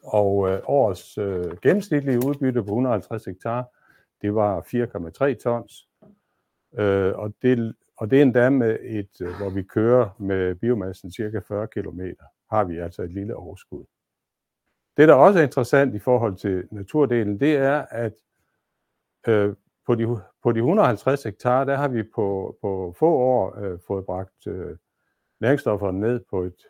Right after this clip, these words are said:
meget finere niveau, nemlig ned på to og en halv tons per hektar. Og her er der altså virkelig basis for at gå ind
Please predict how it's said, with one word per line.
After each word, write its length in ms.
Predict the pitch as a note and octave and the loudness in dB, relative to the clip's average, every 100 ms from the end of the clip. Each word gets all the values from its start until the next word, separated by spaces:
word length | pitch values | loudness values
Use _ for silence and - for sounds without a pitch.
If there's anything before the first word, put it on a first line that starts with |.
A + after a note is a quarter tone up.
| _ | _
meget 380 | - G2 A2+ G2+ - _ _ | -6 0 0 -2 -8 _ _
finere 380 | D3+ G#3+ F3 A2 | 0 4 4 4
niveau, 400 | G#2+ G#2+ A#2+ C3 - | 0 2 0 0 -6
nemlig 320 | A2 A2+ G#2 | -6 -4 -2
ned 160 | G#2+ G#2+ | -4 -6
på 200 | - E2+ | -8 -10
to 260 | A2 - | -10 -10
og 100 | - | -12
en 100 | D#2+ | -8
halv 180 | - E3 | -4 -4
tons 340 | - B2+ B2 - | -4 -6 -6 -10
per 140 | G#2 | -10
hektar. 380 | G2 - A#2 A#2 - _ _ _ _ _ _ _ - | -10 -8 -6 -6 -12 _ _ _ _ _ _ _ 0
Og 160 | D3 | 2
her 220 | G#2 F#3 D3+ | 4 6 6
er 120 | A2 | 6
der 80 | G#2+ | 2
altså 220 | G2+ G#2 | 0 -2
virkelig 340 | A#2 C#3 G2+ | -2 -2 -4
basis 440 | A2 A2 A#2+ F#2 - | -2 -2 -2 -10 -4
for 320 | G#2+ A2+ G#2+ | -2 -2 -6
at 80 | G2+ | -4
gå 140 | F#2+ | -2
ind 260 | G2+ A#2 | -2 -4